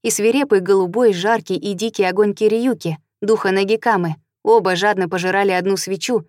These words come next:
обвиваясь вокруг нее своими фитилями. Кириюки был паразитом, особо кусачей блохой, скачущей по сыновьям рода Хакай, которая с каждым новым хозяином становилась все безжалостнее, злее, опаснее. «Демоница не назначала нам крайний срок.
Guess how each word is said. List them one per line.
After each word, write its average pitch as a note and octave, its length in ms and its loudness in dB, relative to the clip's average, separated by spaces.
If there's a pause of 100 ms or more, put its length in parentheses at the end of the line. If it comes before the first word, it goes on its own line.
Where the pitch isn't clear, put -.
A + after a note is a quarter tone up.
(120)
обвиваясь F#3 580 0
вокруг F3+ 340 -2
нее F3 240 0
своими F3 380 -2
фитилями. E3 600 -2 (1400)
Кириюки G#3 460 0
был F#3+ 200 0
паразитом, F#3+ 800 -2
особо G3+ 400 0
кусачей G3+ 440 -2
блохой, G3 500 0 (100)
скачущей F#3 520 -4
по E3 100 -10
сыновьям F#3 480 0
рода F3+ 240 0
Хакай, F#3+ 480 -2 (160)
которая F3+ 380 -2
с E3 40 -8
каждым F3+ 360 -2
новым E3+ 280 -2
хозяином F3+ 680 -2
становилась A3 540 -2
все - 180 0
безжалостнее, F3+ 720 0
злее, F3+ 440 2
опаснее. E3 640 -4 (1120)
«Демоница C4 540 0
не B3+ 120 0
назначала B3+ 600 0
нам G#3 180 0
крайний G#3 320 0
срок. G3 360 -4